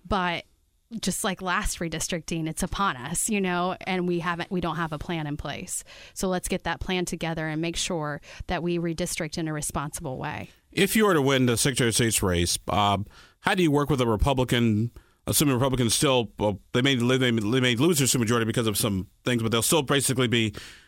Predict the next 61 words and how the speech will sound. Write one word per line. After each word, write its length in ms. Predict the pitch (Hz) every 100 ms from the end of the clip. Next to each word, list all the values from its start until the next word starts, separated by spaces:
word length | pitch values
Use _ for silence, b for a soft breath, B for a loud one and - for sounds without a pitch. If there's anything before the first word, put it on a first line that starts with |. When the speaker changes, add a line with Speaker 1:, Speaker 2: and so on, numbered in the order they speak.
| B
Speaker 2:
the 80 | -
majority 340 | 117 113 127 120
in 80 |
the 60 | 110
House 300 | 123 120 113
and 100 | 107
Senate. 320 | - 110 101 B B B
How 160 | - 170
do 60 | 180
you 100 | 151
work 260 | 139 135
with 240 | 131 120 -
a 160 | 85
Republican 480 | 107 104 127 117 120
legislature 520 | 113 113 - 117 113
to 160 | 101 104
do 180 | 92 131
the 80 | 120
things 180 | 131
that 160 | 117 -
you 100 | 123
want 120 | 117
to 60 | 110
do 160 | 113
as 100 | 107
Secretary 320 | 110 104 117 98
of 60 |
State, 260 | - 90 90 B
particularly 260 | - 160 156
being 140 | 131
a 60 | 117
Democrat, 500 | 104 101 - 95 - B B -
and 80 | 117
not 180 | 131 131
end 160 | 135
up 100 | 123
like 200 | 123 117
a 60 | 110
Glenda 280 | 113 117 101
Ritz? 460 | 101 76 - - - _ _ -
Speaker 1:
Right. 200 | 226 -
You 140 | 254
have 160 | 277 277
to 80 | 285
be 140 | 226
very 320 | 202 208 202
strategic 720 | - 240 - 185 180 226 - - b b b b b
in 280 | 226 220 220
how 280 | 190 202 208
you 360 | 208 208 202
go 200 | 202 196
into 220 | 196 -
that 120 | 214 208
office. 460 | 269 - 165 -
Yes, 200 | 226 254
because 320 | 185 175 202
you 120 | 202 202
will 100 | 208
be 140 | 202
the 100 | 202
Democrat 720 | 220 240 254 - 156 190 -